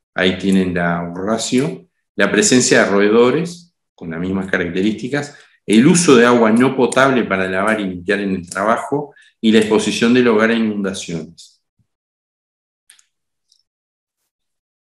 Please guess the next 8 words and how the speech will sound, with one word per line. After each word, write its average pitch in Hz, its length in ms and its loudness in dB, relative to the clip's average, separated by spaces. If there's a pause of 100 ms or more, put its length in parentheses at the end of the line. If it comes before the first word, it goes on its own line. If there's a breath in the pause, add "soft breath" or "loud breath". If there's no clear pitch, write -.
(100)
¿Cuáles 175 320 6
son 160 160 4
las 151 140 4
conclusiones 127 1040 2
que 107 140 -2
tenemos 104 480 2
hasta 95 220 -4
ahora? 110 600 2